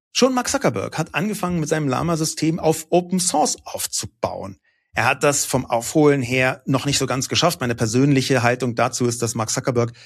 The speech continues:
sehr geschickt, vor allem bei WhatsApp, die Suchfunktion, man sucht irgendwas in einem Chat, vermengt hat mit der K I und deswegen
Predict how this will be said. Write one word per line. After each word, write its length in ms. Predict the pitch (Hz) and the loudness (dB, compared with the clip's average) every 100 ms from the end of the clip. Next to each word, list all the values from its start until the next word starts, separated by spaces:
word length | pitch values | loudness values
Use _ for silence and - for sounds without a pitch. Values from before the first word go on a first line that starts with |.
| - _ | -20 _
sehr 340 | - 135 165 | 0 4 6
geschickt, 520 | 135 - - 175 - - | 4 2 0 -2 -4 -4
vor 160 | - | 0
allem 140 | 147 131 | 2 2
bei 120 | 110 | 2
WhatsApp, 600 | 127 165 - 147 143 143 | 2 0 -2 0 0 0
die 100 | 127 | -4
Suchfunktion, 1160 | 107 147 202 - 190 156 - - 143 156 151 | -2 -4 -4 -2 2 2 2 2 4 2 2
man 180 | 135 120 | 2 2
sucht 200 | 131 147 | 0 0
irgendwas 300 | 143 135 131 | -2 0 0
in 80 | 131 | 0
einem 100 | 120 | 0
Chat, 240 | 117 160 | 0 -2
vermengt 480 | - 117 117 160 175 | 0 2 2 2 0
hat 140 | 131 127 | -2 -4
mit 160 | - | -4
der 100 | 127 | -4
K 180 | - - | -2 -2
I 200 | 147 185 | 2 2
und 100 | 123 | 2
deswegen 340 | 120 123 117 | 0 -2 -2